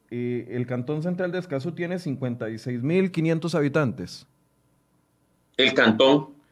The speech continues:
Speaker 1: El
Speaker 2: tiene,
Speaker 1: cantón. Ajá.
Speaker 2: sí, sesenta mil, sesenta mil habitantes.
Speaker 1: Sesenta mil habitantes. De ellos actualmente
Speaker 2: Una población flotante como del cincuenta por ciento diaria.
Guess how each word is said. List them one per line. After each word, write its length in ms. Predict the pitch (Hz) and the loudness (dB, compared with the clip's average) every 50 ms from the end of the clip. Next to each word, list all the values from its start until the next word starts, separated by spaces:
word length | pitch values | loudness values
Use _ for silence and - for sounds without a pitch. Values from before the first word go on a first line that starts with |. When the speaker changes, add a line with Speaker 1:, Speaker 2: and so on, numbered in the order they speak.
| _ _ - | _ _ -4
Speaker 1:
El 140 | 123 127 | -2 2
Speaker 2:
tiene, 600 | 131 139 139 147 156 160 147 127 104 95 - - - - _ _ _ _ _ _ _ _ - | 4 6 6 6 6 6 6 6 6 4 2 -2 -10 -20 _ _ _ _ _ _ _ _ -8
Speaker 1:
cantón. 200 | 117 120 120 117 | -6 -4 -4 -4
Ajá. 160 | 113 - - - _ _ | -4 -8 -12 -20 _ _
Speaker 2:
sí, 120 | - 240 233 185 - - | 6 6 8 6 4 2
sesenta 400 | - 160 139 165 160 147 147 147 | 2 4 6 8 6 8 8 6
mil, 280 | 175 208 196 202 - - | 6 6 6 4 2 2
sesenta 400 | - 156 131 - 151 135 - - | 4 4 6 6 6 6 6 6
mil 140 | 185 208 208 | 6 6 8
habitantes. 680 | 185 160 131 - 180 175 - - 110 - - - - - - _ | 8 8 6 6 6 4 4 4 4 4 2 -2 -6 -12 -20 _
Speaker 1:
Sesenta 360 | - - 143 151 156 135 151 151 | -4 -2 0 0 0 0 0 -2
mil 120 | 165 170 | 0 0
habitantes. 540 | 175 175 175 170 170 165 156 156 - 139 113 | 0 0 0 0 0 0 0 0 0 -2 -2
De 220 | 120 135 143 156 | 0 0 0 0
ellos 240 | 170 180 214 208 190 | 0 -2 -4 -4 -4
actualmente 460 | 165 135 - - 160 160 165 180 202 | -6 -8 -2 4 6 6 8 8 8
Speaker 2:
Una 80 | 202 190 | 8 8
población 480 | 208 208 196 185 165 - 180 196 196 | 8 8 8 8 8 8 8 8 8
flotante 560 | 185 202 190 202 196 185 185 180 185 - 202 202 | 8 8 8 6 6 4 4 4 6 4 6 6
como 240 | - 180 160 151 | 6 6 6 6
del 80 | 143 131 | 6 6
cincuenta 440 | 135 139 135 156 165 170 170 196 185 | 4 4 4 6 4 6 6 6 6
por 140 | - 151 - | 6 6 6
ciento 420 | 160 160 147 147 - - - - - | 6 4 4 4 0 -4 -16 -16 -2
diaria. 400 | - 131 139 135 131 120 110 | 2 4 4 6 6 6 4